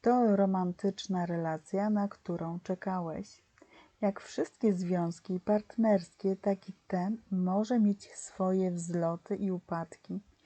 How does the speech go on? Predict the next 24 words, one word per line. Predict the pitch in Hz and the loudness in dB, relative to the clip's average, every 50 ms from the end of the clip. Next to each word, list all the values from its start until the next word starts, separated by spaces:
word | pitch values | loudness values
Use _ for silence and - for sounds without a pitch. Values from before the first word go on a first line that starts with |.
| - - - - - - - | -20 -20 -20 -20 -20 -8 0
Ale | - 190 185 190 196 | 2 2 4 4 2
nie | 196 208 247 285 | 2 2 2 0
pozwól, | - - 494 453 285 226 208 208 190 196 202 202 196 190 - - | -2 -2 0 0 0 0 0 0 2 4 4 4 2 0 -2 0
by | 190 196 196 196 196 196 | 2 4 4 4 2 0
cię | - - 202 190 185 185 180 | -2 -2 -2 0 0 -2 -2
to | - 180 175 175 175 170 - | -2 -2 -2 -2 -4 -6 -4
powstrzymywało | - 233 262 - - - - - - - 269 247 220 202 180 180 190 190 196 196 190 | -4 -4 -4 -4 -12 -16 -16 -10 -4 0 2 4 4 4 4 2 2 4 4 4 4
lub | 196 185 180 180 _ _ | 2 2 0 -2 _ _
pozbawiało | - 220 220 214 208 196 190 185 175 170 175 175 175 175 175 180 175 180 - - - - - - _ _ _ - | 0 2 2 2 2 2 0 0 0 0 0 0 0 0 0 -2 -2 -4 -8 -18 -20 -20 -20 -20 _ _ _ -4
pewności | - 254 233 202 175 170 170 165 - - 175 | -2 -2 0 0 -2 -2 -4 -6 -8 -10 -12
siebie. | 170 - - 185 170 170 165 165 - - 190 - _ _ _ _ _ _ _ - | -10 -6 -6 -4 -4 -4 -6 -6 -8 -8 -8 -12 _ _ _ _ _ _ _ -10
Zaufaj, | 175 175 170 190 180 - - 220 220 226 226 - - 180 175 175 180 180 | -10 -6 -4 -2 -4 -2 -2 -2 -2 -2 -4 -6 -6 -4 -4 -4 -4 -4
że | 180 180 180 | -2 -2 0
miłość | 185 185 196 214 214 220 208 - - - - | 0 0 2 2 2 0 0 -2 -6 -20 -20
wchodzi | - - - - 214 202 202 202 - 190 | -20 -16 -8 -2 0 0 0 0 -2 -4
do | 185 190 185 | -2 -2 -2
twojego | - - - 202 208 208 208 - 190 | -2 0 2 2 2 2 2 0 -2
życia | 185 190 190 190 - - 190 185 | -2 -2 -4 -6 -2 -2 -2 -2
po | - - 190 208 226 | -2 0 0 0 0
to, | 226 - - 180 180 190 - - - - - - - - - _ _ _ - | -2 -4 -4 -2 -2 -4 -8 -14 -20 -20 -20 -20 -20 -20 -20 _ _ _ -4
by | 208 220 254 254 | 0 2 2 2
w | 240 208 | 0 -2
nim | 180 180 175 175 175 | -2 -2 -2 -4 -4
pozostać. | - 185 185 185 202 202 202 202 - - - - - - - - - _ | -4 -4 -2 0 2 2 2 0 -2 -10 -12 -12 -12 -12 -12 -16 -20 _